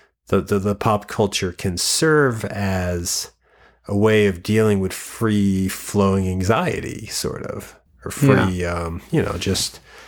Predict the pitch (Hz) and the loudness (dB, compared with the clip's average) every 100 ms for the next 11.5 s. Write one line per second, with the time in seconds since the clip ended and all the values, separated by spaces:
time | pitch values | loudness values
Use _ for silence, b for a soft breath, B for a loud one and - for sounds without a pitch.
0 | B B - - 101 101 101 95 92 - | B B -4 0 2 4 4 2 -2 -2
1 | 92 87 85 85 - - 107 90 - - | -4 -4 -4 -4 -2 0 0 -2 -6 -10
2 | - - - - - - - - - - | -12 -14 -12 -10 -6 -8 -8 -16 -16 -18
3 | - - - _ _ - _ _ _ _ | -20 -20 -20 _ _ -20 _ _ _ _
4 | _ _ _ _ _ _ _ _ _ _ | _ _ _ _ _ _ _ _ _ _
5 | 349 b b b b _ _ _ - 147 | _ b b b b _ _ _ -2 2
6 | 151 165 131 147 151 135 131 120 190 - | 4 4 4 2 2 0 0 0 -2 -4
7 | _ _ _ _ _ 143 - 147 160 151 | _ _ _ _ _ -4 2 4 4 2
8 | _ 147 147 147 143 135 - 135 123 120 | _ 0 2 2 2 2 -2 -2 -2 -2
9 | 117 110 123 139 185 _ _ _ 120 127 | -4 -2 -2 -2 -4 _ _ _ -6 -4
10 | 131 135 113 110 110 143 87 - - 123 | 0 0 2 0 2 2 0 -8 -4 0
11 | 113 107 78 - - | 0 0 -4 -12 -14